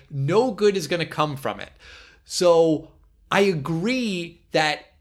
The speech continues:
he needs to leave the Sioux and he needs to say goodbye to them. But, like, the idea that he's gonna go and try to talk to someone,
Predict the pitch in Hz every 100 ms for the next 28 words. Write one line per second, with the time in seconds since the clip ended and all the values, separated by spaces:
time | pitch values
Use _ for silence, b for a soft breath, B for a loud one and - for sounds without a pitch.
0 | _ - 165 170 170 170 135 151 139 147
1 | 170 196 196 - 127 131 - 170 220 285
2 | 294 139 139 143 139 147 135 143 135 117
3 | 120 156 208 247 262 269 b b b 127
4 | - - 196 185 175 - 156 160 180 160
5 | 135 175 208 180 131 160 165 156 143 147
6 | 135 143 147 143 131 - - - 127 147
7 | - - 254 - 262 269 277 285